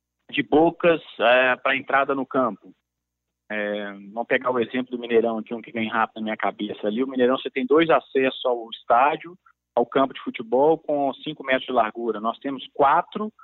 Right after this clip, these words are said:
com dez metros de largura. Então, essa, isso facilita drasticamente a, a, a montagem de palco.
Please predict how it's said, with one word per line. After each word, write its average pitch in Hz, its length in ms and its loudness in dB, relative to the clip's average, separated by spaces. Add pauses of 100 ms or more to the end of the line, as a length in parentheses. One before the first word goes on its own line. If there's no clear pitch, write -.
(540)
com 143 120 0
dez 139 320 4
metros 127 260 -4
de 135 60 -12
largura. 113 500 -4
Então, 127 260 -8
essa, 131 440 -6
isso - 220 -18
facilita 139 760 -2 (360)
drasticamente 135 840 0
a, 131 80 -4
a, 110 520 -6
a 110 40 -14
montagem 117 560 -4
de 123 100 -20 (100)
palco. 110 480 -2